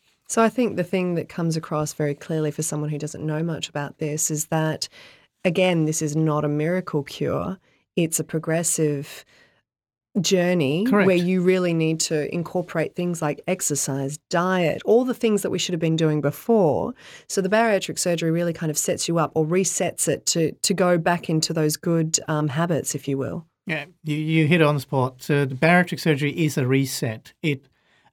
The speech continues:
Speaker 2: allows changes to hormones in your body and allows your brain to reset the body weight. And, and so the exercise and, and diet modifications you make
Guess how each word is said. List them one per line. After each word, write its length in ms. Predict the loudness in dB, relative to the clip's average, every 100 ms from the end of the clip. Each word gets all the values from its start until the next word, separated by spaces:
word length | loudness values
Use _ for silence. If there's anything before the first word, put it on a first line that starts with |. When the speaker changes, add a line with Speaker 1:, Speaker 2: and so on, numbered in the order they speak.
| -2
Speaker 2:
allows 840 | 2 6 6 6 4 0 -8 -10 _
changes 580 | -2 2 4 4 0 -2
to 340 | 0 2 2
hormones 480 | 2 2 2 0 0
in 100 | -2
your 100 | -2
body 500 | 0 0 0 -2 -4 -10 -20 -20 -20 _
and 140 | -4 -2
allows 540 | 2 4 6 6 4
your 100 | 2
brain 600 | 0 2 4 4 4 2 -2
to 380 | -2 0 0 0
reset 800 | 2 2 0 -2 -2 -2 -8 -18 _ _ _ _
the 60 | -6
body 280 | -2 0 0
weight. 400 | 0 0 -2 -10 _ _ _ _ _ _ _ _ _
And, 420 | 0 2 4 0 -4 _ _ -2
and 160 | -2
so 200 | 2 4
the 140 | 4 4
exercise 640 | 0 -2 0 4 4 2
and, 400 | 0 2 0 -2 -8
and 220 | -4 0
diet 340 | 2 4 2 0
modifications 880 | -2 0 0 -2 0 0 0 -4 -2
you 80 |
make 440 | 0 2 0 -2